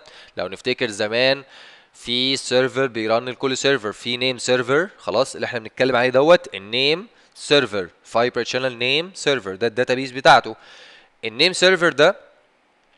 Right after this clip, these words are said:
قال لك والله انا عندي الفايبر شانل اي دي ده تايب، آه، نود ولوبد، يعني، آه، ان ال يعني ده نود بورت، ال L يعني لوب، اربيتريتد لوب، يعني الراجل ده شغال بتكنولوجي اللوب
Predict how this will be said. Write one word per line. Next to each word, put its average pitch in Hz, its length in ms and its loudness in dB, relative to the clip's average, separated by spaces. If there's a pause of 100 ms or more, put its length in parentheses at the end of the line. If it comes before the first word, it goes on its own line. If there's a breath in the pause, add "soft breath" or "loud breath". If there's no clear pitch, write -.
(220)
قال 143 140 6
لك 131 160 2
والله 131 600 2
انا 120 140 -2
عندي 120 520 -4
الفايبر 127 380 0
شانل 123 280 -4
اي 110 120 -6
دي 117 140 -10
ده 139 100 2
تايب، 135 420 2 (280)
آه، 104 360 0
نود 127 480 -6 (180)
ولوبد، 127 600 -2
يعني، 127 560 0 (580 soft breath)
آه، 107 360 2
ان 147 140 2
ال 165 280 4
يعني 120 320 4
ده 127 140 2
نود 139 260 -2
بورت، 156 420 0 (220)
ال 120 100 -6
L 156 240 6
يعني 135 340 4
لوب، 151 260 0 (440)
اربيتريتد 113 720 -2
لوب، 131 260 -6
يعني 98 440 -2
الراجل 107 440 -4
ده 113 80 -2
شغال 107 400 -4
بتكنولوجي 104 580 -10
اللوب 117 340 -6